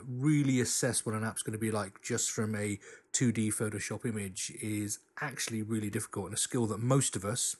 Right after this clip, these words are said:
especially me, don't have. So just this ability to put something on the device, get the feel for it, um, is gonna help your clients, it's gonna help you, uh,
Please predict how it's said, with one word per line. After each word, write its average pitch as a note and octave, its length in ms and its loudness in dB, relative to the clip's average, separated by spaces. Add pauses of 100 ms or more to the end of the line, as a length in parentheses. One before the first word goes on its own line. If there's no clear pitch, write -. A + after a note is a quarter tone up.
especially - 400 -2
me, A2+ 320 0 (480)
don't G#2+ 220 2
have. G2+ 340 -2 (500)
So A2+ 760 2 (140)
just - 220 0
this B2+ 140 2
ability A#2+ 400 -2
to A2 60 -8
put A2+ 180 -2
something B2 260 -2
on A#2 100 0
the A2+ 80 0
device, A2 460 -2
get - 160 -4
the A2+ 60 -8
feel A#2 260 0
for A2 200 -2
it, G#2+ 100 -2 (440)
um, G#2 640 -4
is A2+ 140 -6
gonna A2 160 -2
help A2+ 240 -6
your G#2 100 -6
clients, E3 580 2
it's A#2 120 -2
gonna G#2+ 180 -4
help G2+ 340 -6
you, C#3 440 4 (1000)
uh, A#2 240 4